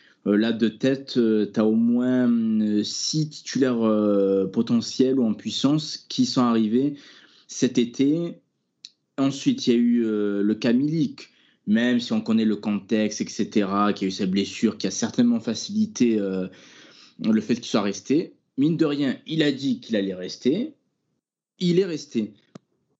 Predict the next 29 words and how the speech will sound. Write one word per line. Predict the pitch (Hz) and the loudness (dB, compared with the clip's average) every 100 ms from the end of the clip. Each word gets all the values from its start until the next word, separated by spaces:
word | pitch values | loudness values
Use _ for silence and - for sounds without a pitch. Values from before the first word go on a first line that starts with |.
| _ | _
Mais | 123 123 | -2 0
le | |
souci, | 123 - 123 - 214 | -2 -6 -12 -8 -8
c'est | - 120 | -6 -6
que | - | 0
là, | 120 175 220 - _ _ _ 120 | 0 0 -4 -14 _ _ _ -2
euh, | 113 110 104 101 98 95 92 _ _ _ _ _ _ _ _ _ | 2 2 2 0 -2 -4 -8 _ _ _ _ _ _ _ _ _
t'as | 120 | 0
deux | 113 | 2
gros | 120 123 | 4 2
points | 120 135 | 0 -2
noirs, | 143 180 | 0 0
donc | 113 113 - | 0 -2 -2
tu | 117 | -6
vas | |
te | - 107 104 101 101 | 0 2 2 2 0
frapper, | 98 - 113 135 127 113 | -2 -6 -2 2 2 2
euh, | 98 92 - - - - - _ | 0 -2 -6 -18 -20 -20 -20 _
Tchaleta | 131 123 127 123 | -2 0 0 -4
Sarr | - 135 | -2 0
et | 110 | 0
Camara, | 110 120 123 117 120 120 110 | 0 0 2 0 -2 2 2
euh, | 98 95 90 90 87 87 87 | 4 2 2 2 0 -2 0
deux | 104 117 135 | 2 2 2
joueurs | 117 120 123 123 113 | 0 0 2 2 0
mécontents | 107 107 117 110 127 120 | 0 0 -2 -2 0 -2
qui | - 98 | -2 -2
vont, | 95 92 90 95 | 0 -2 -4 -4
euh, | 87 85 80 | -2 -2 -2